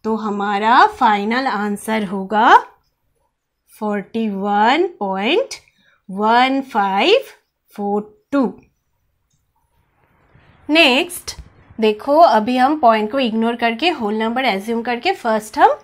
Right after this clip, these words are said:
डिवीजन करेंगे, ठीक है। तो देखो एटी फ़ाइव सिक्स ज़ा फ़ाइव हंड्रेड टेन,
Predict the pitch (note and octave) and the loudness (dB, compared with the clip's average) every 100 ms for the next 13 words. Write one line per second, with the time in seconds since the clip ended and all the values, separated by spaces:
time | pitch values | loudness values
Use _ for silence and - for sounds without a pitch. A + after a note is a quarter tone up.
0 | A3 A#3 A#3+ A3 D4 F4 A3 G3 F#3+ F#3+ | -4 -2 -2 -2 -4 -2 -2 -2 -6 -8
1 | C4 C4+ E4+ G#4+ G#4 - - - A3 G#3+ | -10 -2 2 2 0 -20 -14 -4 0 0
2 | C#4+ D4+ G#3+ B3 A#3 C4 C#4 G4 G#4+ - | 0 -2 -2 -4 -4 4 6 6 2 -12
3 | _ _ _ _ - A3 G3 G#3 A#3+ B3+ | _ _ _ _ -6 -4 -4 0 4 6
4 | G4+ G#4+ - _ _ _ _ _ G#3+ G#3 | 6 2 -10 _ _ _ _ _ 0 2
5 | G#3+ C4 A3 G#3+ G3+ A3 D#4+ - _ D4 | 2 0 -4 -6 -2 -2 -2 -4 _ -2
6 | C#4+ G#3 F3+ | 0 0 -4